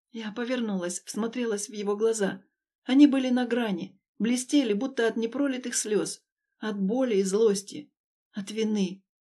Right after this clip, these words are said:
«Всё нормально», — я положила ладонь ему на щёку. «Ты тут ни при чём». «Но я ведь всё это время, Лей,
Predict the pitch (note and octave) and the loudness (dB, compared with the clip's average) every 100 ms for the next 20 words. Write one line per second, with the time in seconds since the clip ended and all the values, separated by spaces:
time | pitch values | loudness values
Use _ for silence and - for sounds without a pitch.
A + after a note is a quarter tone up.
0 | _ _ _ _ _ - F4+ D#4+ D4 A3 | _ _ _ _ _ -6 0 4 4 4
1 | F#3 F#3+ - - _ _ _ A3 G3+ G#3+ | 0 -2 -6 -12 _ _ _ -8 -4 -2
2 | G#3+ A3 G3+ F#3+ F#3+ A#3 G#3 F#3+ F#3+ G3 | -2 2 4 4 4 2 4 4 4 2
3 | - F#3+ - - - _ _ _ E4+ - | 0 -4 -6 -12 -14 _ _ _ -2 -2
4 | B3+ A#3 A3+ A3+ - F3+ F#3+ - _ _ | -2 -2 -2 -6 -2 -2 -2 -12 _ _
5 | _ _ F3 E3+ F#3 F3+ G#3 A3 G3 G#3 | _ _ -8 -2 0 2 4 4 2 -2
6 | G3 - _ _ _ - - C4 C4 A3+ | -6 -16 _ _ _ -6 -2 2 6 6
7 | A3+ G#3+ B3 C#4 A3 G3+ A#3 B3+ G3 F#3+ | 6 2 4 4 4 2 4 6 6 2